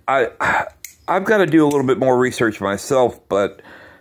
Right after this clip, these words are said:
this is a very good knife. You can't beat this knife for the price. I would say this is probably the best balisong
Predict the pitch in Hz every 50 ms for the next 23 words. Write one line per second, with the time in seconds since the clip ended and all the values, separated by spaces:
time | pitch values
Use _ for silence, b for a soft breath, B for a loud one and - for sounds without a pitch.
0 | B B - 185 226 - 208 165 135 123 107 123 147 151 143 135 117 117 123 113
1 | 113 113 113 110 104 95 - 117 147 143 - - 165 139 107 92 107 123 127 123
2 | - - 110 104 - - 107 107 107 104 95 - - - 107 104 101 90 - -
3 | 95 95 87 - 101 90 73 55 - - - - - B B B B B - 139
4 | 151 156 147 - - - 156 139 123 123 147 139 - 127 110 - - - 143 143
5 | 135 127 110 95 104 113 107 101 123 139 131 104 123 120 113 - - 120 127 123
6 | 113 110 107 - - 107 101 98 95 92